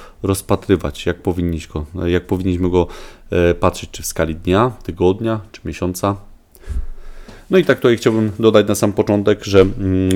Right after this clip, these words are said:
bilans kaloryczny to nie jest coś takiego, że, mm, z czym się właśnie zmagają wiele osób, że, e, wstajemy rano, mm, i do dwunastej w nocy, że to jest, że od dwunastej do dwunastej, y,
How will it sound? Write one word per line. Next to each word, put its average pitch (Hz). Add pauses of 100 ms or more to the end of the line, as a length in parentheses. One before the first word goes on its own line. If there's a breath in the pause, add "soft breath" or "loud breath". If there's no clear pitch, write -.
bilans 95
kaloryczny 95
to 98
nie 120
jest 104
coś 95
takiego, 90
że, 82 (280)
mm, 80 (600)
z -
czym -
się 90
właśnie 87
zmagają 85
wiele 85
osób, 85
że, 85 (680 loud breath)
e, 85
wstajemy 127
rano, 151 (1040)
mm, 92
i 98
do 110
dwunastej 113
w 95
nocy, 101 (120)
że 98
to 98
jest, 98
że 98
od 113
dwunastej 117
do 104
dwunastej, 104
y, 98